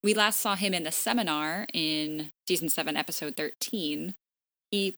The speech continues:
plays the Michael character in the U K version, which, as we said last time, creates a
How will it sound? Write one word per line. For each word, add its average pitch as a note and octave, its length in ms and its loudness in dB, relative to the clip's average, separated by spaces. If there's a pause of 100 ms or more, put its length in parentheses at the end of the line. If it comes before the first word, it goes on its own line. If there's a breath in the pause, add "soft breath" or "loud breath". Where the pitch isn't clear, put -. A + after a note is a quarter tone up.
plays F3 360 2
the E3 200 0
Michael D#3+ 400 4
character D#3 480 0
in D3+ 140 0
the D3 80 -2
U D3+ 100 -2
K D#3 180 -2
version, D3+ 440 0
which, - 260 0 (640)
as F#3+ 220 6
we G3 80 4
said F#3 240 2
last E3 240 0
time, D3+ 380 -2 (400)
creates G#3 480 8
a F3+ 160 4